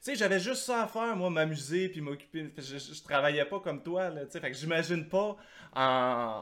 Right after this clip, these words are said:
en tournée, à essayer d'avoir sa bulle de concentration, mais en même temps, tu sais, il faut absolument que tu t'occupes de, de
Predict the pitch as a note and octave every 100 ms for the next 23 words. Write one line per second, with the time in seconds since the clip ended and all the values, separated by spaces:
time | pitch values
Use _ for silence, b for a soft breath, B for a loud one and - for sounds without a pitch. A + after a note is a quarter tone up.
0 | - B2+ A#2+ A#2+ E3+ C#3 C3+ D3 D3+ E3+
1 | F3+ D3+ B2+ D#3+ D3+ D3 C#3 C#3+ D3 C3
2 | B2+ D#3+ E3 C#3 C3+ C#3 D3 C#3 C#3 C3
3 | A#2+ D3 D#3 F3+ E3+ B2+ B2 A#2+ - D3
4 | C3+ - C3 - - - C#3+ C#3+ C#3+ -
5 | C3+ - C3+ B2+ A#2+ A#2+ A#2 A#2 _ _
6 | _ _ _ _ _ - -